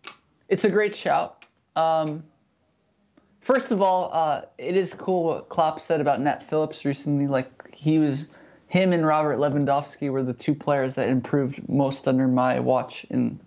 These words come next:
my managerial career. Um, yeah, Owen, I mean, to see those injuries happen in the season, and then the guys who were filling in for the injuries and the midfielders,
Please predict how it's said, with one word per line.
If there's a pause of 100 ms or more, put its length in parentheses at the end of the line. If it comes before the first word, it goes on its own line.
my
managerial
career. (680)
Um,
yeah,
Owen,
I
mean, (1400)
to
see
those
injuries
happen
in
the
season, (560)
and
then (220)
the
guys
who
were
filling
in
for
the
injuries
and
the
midfielders,